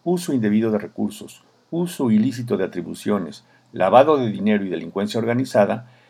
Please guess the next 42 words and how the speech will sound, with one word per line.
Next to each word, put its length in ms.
se 160
impone 420
el 100
debate 400
de 80
las 220
condiciones 600
en 60
las 140
que 100
se 120
desarrolla 540
la 100
investigación 640
en 120
ciencia 360
y 60
tecnología, 680
la 140
formación 520
de 100
nuevas 360
generaciones 680
de 80
personas 520
dedicadas 560
a 60
estas 260
actividades, 760
la 180
incorporación 840
de 80
la 60
investigación 800
en 120
el 100
desarrollo 500
del 160
país 480
y, 160
en 100
general, 460